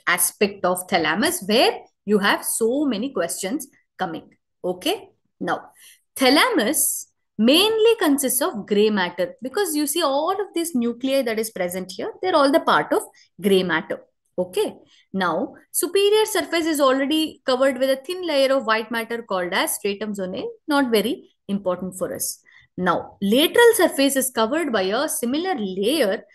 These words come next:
which is called as external medullary layer. Okay. Again, now the important aspect of thalamus starts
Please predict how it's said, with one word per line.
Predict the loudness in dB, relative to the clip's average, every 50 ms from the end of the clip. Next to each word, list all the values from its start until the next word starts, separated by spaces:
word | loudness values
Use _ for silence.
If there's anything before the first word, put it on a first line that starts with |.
| _ _ _ -6
which | -6 -4 -4 -2 -4
is | -4 -4 -4 -2
called | 0 0 0 -2 -4
as | -4 -4 -4 -4 -6 -6 -6
external | -6 -6 -6 -8 -8 -4 -2 0 0 0 -2 -4 -6 -6 -8 -10 -18 _ _ -8
medullary | -4 -4 -4 -2 -2 0 0 0 0 0 -2 -2 -6 -8 -10 -14 _ _ _ _ -14
layer. | -8 -8 -6 -6 -4 -2 0 0 0 -2 -4 -18 -20 _ _ _ _ _ _ _ -6
Okay. | -6 -6 -4 -6 -6 -6 -6 -10 _ _ _ _ _ _ _ _ _ _ _ _ _ _ _ _ _ -4
Again, | -4 -2 0 0 0 0 -2 -12 _ _ _ _ -6
now | -2 0 2 2 2 0 -2 -6 -8 _ -6
the | -4 -4 -2 0
important | 0 -2 0 0 2 2 2 2 0 -4 -4 -2
aspect | -2 -4 -4 -4 -6 -6 -6 -4 -4
of | -6 -6 -4
thalamus | -2 0 0 0 0 -2 -4 -6 -6
starts | -2 0 2 2 0 -2 -8